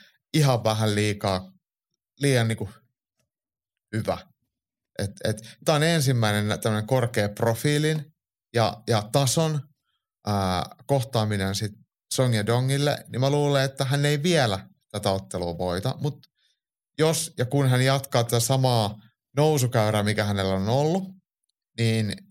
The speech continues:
kyllähän tän tasoisia ottelu-, otteluita tulee varmasti urallaan voittamaan. Et, et,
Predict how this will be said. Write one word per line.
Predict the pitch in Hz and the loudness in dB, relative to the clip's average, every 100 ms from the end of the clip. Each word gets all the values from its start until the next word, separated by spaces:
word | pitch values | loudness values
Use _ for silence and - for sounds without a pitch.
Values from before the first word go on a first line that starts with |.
| - | -4
kyllähän | 131 127 131 | 2 2 2
tän | 139 127 | 0 0
tasoisia | 120 113 113 110 | -2 0 2 2
ottelu-, | 113 107 101 - | 0 -2 -2 -2
otteluita | 120 117 107 113 | -4 -2 -2 -2
tulee | 131 143 120 | 0 0 2
varmasti | 123 107 104 98 - _ _ | 0 0 -4 -8 -12 _ _
urallaan | 113 104 92 90 | -2 0 0 0
voittamaan. | 107 101 - 87 85 85 | -2 -2 -6 -8 -6 -6
Et, | 95 - _ _ _ | -8 -12 _ _ _
et, | _ | _